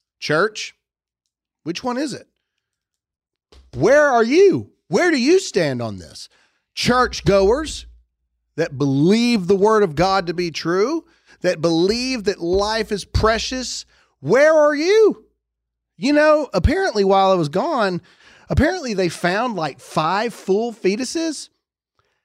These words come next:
in D C that were proof that they were performing post-birth abortions. No one's talking about it. Excuse me?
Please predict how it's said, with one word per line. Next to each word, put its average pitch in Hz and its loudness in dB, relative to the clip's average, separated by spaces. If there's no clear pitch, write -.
in 196 2
D 175 -2
C 247 0
that 180 0
were 165 2
proof 247 2
that 160 -4
they 180 2
were 185 2
performing 175 -4
post-birth 208 -2
abortions. 196 -6
No 135 -2
one's 190 2
talking 277 -2
about 101 -12
it. - -20
Excuse 170 -4
me? 466 0